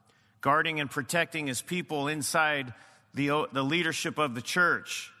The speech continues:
glorifies God. Facilitating fellowship glorifies God. God is glorified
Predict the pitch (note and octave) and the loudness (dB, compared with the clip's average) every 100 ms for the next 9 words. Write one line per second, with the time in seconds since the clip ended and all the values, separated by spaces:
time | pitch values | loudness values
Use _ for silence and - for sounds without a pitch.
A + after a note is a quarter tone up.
0 | _ _ C#3+ C#3 C3+ - C3+ B2 G2+ C3+ | _ _ -4 0 0 2 0 0 0 2
1 | B2+ A2+ - C3+ F3+ E3+ D#3 F3 E3 C3+ | 2 0 -4 -6 -2 -2 -2 -2 -2 -2
2 | - E3+ E3 D#3+ - D#3 B2 - - _ | 0 2 2 -2 -2 -2 -4 -10 -20 _
3 | C#3 C#3+ C#3 D3 C3+ B2+ G#2+ C#3 B2 A#2 | 0 2 2 2 0 0 0 2 2 2
4 | D#3 D3+ A#2+ D3+ E3+ D#3+ - D3 C3+ | 0 0 -2 2 4 2 2 2 2